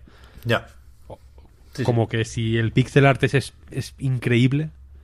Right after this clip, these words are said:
Speaker 2: no, no puede haber, eh, una bu-, una buena idea detrás. O no, o desde luego no, no, no, no va a venir de la, de la persona que hace el, el pixel art.
Speaker 1: Mm.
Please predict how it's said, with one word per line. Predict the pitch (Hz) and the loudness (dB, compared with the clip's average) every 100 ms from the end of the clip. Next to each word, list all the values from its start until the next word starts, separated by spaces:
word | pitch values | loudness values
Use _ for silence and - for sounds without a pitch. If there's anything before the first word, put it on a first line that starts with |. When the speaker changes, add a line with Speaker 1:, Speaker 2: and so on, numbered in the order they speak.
| - - - - - - - | -20 -20 -20 -20 -20 -20 -10
Speaker 2:
no, | 120 120 117 | -2 -2 -2
no | 139 117 | -6 -4
puede | 113 113 107 | -2 -2 -2
haber, | 104 104 104 104 - 123 | -2 -2 -6 -14 -16 -8
eh, | 110 107 104 101 104 - - - - - - - _ _ _ _ _ - | -6 -4 -2 -2 -4 -10 -20 -20 -20 -20 -20 -20 _ _ _ _ _ -4
una | 120 110 | -2 0
bu-, | 117 | -2
una | 123 110 | -2 -2
buena | 113 107 | -2 -2
idea | 104 | -2
detrás. | 101 92 98 - | -4 -4 -10 -8
O | 120 | -2
no, | 117 127 | 0 0
o | 120 | -2
desde | 110 110 | -2 0
luego | 117 123 | -2 0
no, | 120 117 113 | 0 -2 -2
no, | 113 110 - | -2 -4 -6
no, | 113 113 - | -6 -6 -6
no | 123 120 | -4 2
va | 120 | 2
a | |
venir | 117 117 123 120 | 2 0 0 2
de | |
la, | 110 107 - 131 | 2 -2 -4 -10
de | 117 | -8
la | 107 | -6
persona | 113 117 113 | -6 -6 -6
que | 113 | -4
hace | 104 107 | -4 -4
el, | 107 104 107 - _ - - - - - _ - | -4 -8 -10 -16 _ -20 -20 -20 -20 -20 _ -8
el | 113 | -4
pixel | 123 - 107 | -4 -4 -4
art. | 104 - | -4 -8
Speaker 1:
Mm. | - | -8